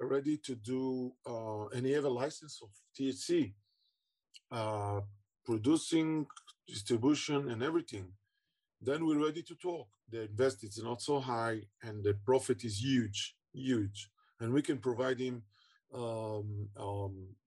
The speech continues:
first of all, our brand, uh, Magic Diamond, and we can do it in his brand of pre-roll, and he can sell to all other, uh, dispensaries, and it's gonna be huge sales.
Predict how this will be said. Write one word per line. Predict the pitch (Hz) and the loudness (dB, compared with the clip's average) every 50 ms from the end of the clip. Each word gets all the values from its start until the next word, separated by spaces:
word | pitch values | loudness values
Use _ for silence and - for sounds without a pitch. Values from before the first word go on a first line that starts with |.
| _ _ _ _ _ - | _ _ _ _ _ -6
first | - 131 127 120 - | -2 -2 -2 0 -2
of | 135 110 120 | -2 -2 0
all, | 120 120 120 120 117 - _ - | 0 0 0 -2 -4 -6 _ -6
our | 110 110 107 107 107 104 101 101 101 - - - _ _ _ - - _ _ _ _ _ - - 107 104 | -4 -4 -2 -2 -2 -4 -4 -6 -8 -12 -18 -20 _ _ _ -20 -20 _ _ _ _ _ -20 -10 -4 0
brand, | 127 139 139 139 135 131 113 110 - - _ - | 0 0 0 0 -4 -6 -10 -14 -16 -18 _ -12
uh, | 113 110 104 104 104 | -10 -8 -8 -2 0
Magic | 120 135 120 127 117 107 | 2 2 2 0 -2 0
Diamond, | 107 127 123 127 135 139 135 | 0 0 2 2 2 2 0
and | - 110 110 120 | 0 -4 -2 0
we | 135 135 | 0 0
can | 135 - 139 127 | 0 0 -4 -4
do | 117 101 143 156 156 147 | -4 -4 -2 0 2 2
it | 139 135 - - - | 0 0 -4 -10 -12
in | 120 120 | -10 -10
his | 120 110 120 160 180 170 135 - - - - _ _ _ _ _ - | -6 -4 0 2 2 2 0 -2 -6 -10 -12 _ _ _ _ _ -4
brand | 110 117 113 107 107 104 101 101 - _ _ _ _ _ - | -2 -2 -2 -2 -4 -6 -10 -12 -16 _ _ _ _ _ -10
of | 123 107 101 101 | -8 -8 -4 2
pre-roll, | - 151 143 127 110 107 113 117 - _ _ _ _ _ _ _ _ - - | 4 6 8 8 6 4 2 0 -2 _ _ _ _ _ _ _ _ -6 -4
and | 120 113 | -2 2
he | 123 170 175 | 2 2 2
can | - - 165 147 139 - - | 2 2 2 2 0 -2 -8
sell | - - - - 170 160 147 139 | -10 -6 -2 0 2 2 2 0
to | - - 139 | -2 -4 -6
all | 131 - 139 147 151 143 135 135 135 | -6 -4 -4 -2 0 0 -2 -2 -2
other, | 127 120 123 123 120 117 117 110 _ _ - - - - - 127 | -4 -2 -2 -2 -2 -4 -6 -10 _ _ -18 -16 -16 -12 -8 -4
uh, | 120 110 104 104 98 98 101 - - - - _ - | -2 0 2 2 0 0 -2 -4 -10 -16 -18 _ -6
dispensaries, | 110 101 - - 160 160 - - 123 110 110 - - - _ _ _ _ _ _ _ _ - | -6 -2 0 2 2 2 4 4 4 4 2 0 -4 -10 _ _ _ _ _ _ _ _ -6
and | 120 117 113 113 117 - | -4 -4 -4 -4 -6 -6
it's | - 120 117 127 | -6 -4 0 2
gonna | 147 143 147 139 | 2 2 2 4
be | 127 147 139 | 4 4 4
huge | 135 131 135 139 135 - | 6 6 4 4 4 4
sales. | - - 175 185 165 143 - - - - | 2 2 2 2 2 0 -4 -8 -14 -20